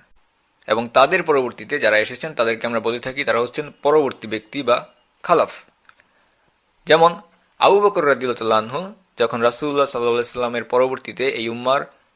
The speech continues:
নেতৃত্বের দায়িত্ব গ্রহণ করেছিলেন, তখন আমরা তাকে বলেছি তিনি হচ্ছেন খলিফাতুর রাসূলিল্লাহ বা রাসূলুল্লাহ সাল্লাল্লাহু আলাইহি সাল্লামের খলিফা,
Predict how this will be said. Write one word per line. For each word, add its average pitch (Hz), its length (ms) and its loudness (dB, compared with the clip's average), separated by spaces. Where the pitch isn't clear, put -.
নেতৃত্বের 135 540 -4
দায়িত্ব 131 340 2
গ্রহণ 113 240 -10
করেছিলেন, 131 520 -6
তখন 135 220 -6
আমরা 123 180 -2
তাকে 110 220 -4
বলেছি 117 420 -6
তিনি 127 180 -8
হচ্ছেন 175 340 -8
খলিফাতুর 175 540 0
রাসূলিল্লাহ 110 600 -2
বা 104 80 -2
রাসূলুল্লাহ 175 520 0
সাল্লাল্লাহু 135 340 -2
আলাইহি 139 160 -2
সাল্লামের 156 540 -2
খলিফা, 175 360 -4